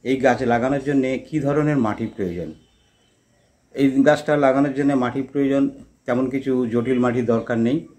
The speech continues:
আপনারা এক ভাগ garden soil, এক ভাগ cocopeat,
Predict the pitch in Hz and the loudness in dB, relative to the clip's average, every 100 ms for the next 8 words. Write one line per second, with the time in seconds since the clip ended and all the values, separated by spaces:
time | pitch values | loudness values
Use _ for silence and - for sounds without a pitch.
0 | - 104 110 113 110 104 104 117 117 120 | -12 -6 0 2 2 2 0 0 0 0
1 | 110 110 123 117 123 131 160 - _ _ | 2 0 0 -2 0 0 -2 -12 _ _
2 | _ _ - 107 104 113 113 104 - _ | _ _ -8 -6 -2 2 2 0 -14 _
3 | - - _ _ _ _ - - _ _ | -20 -20 _ _ _ _ -20 -20 _ _
4 | _ - _ - 120 135 127 139 | _ -20 _ -6 -2 0 2 2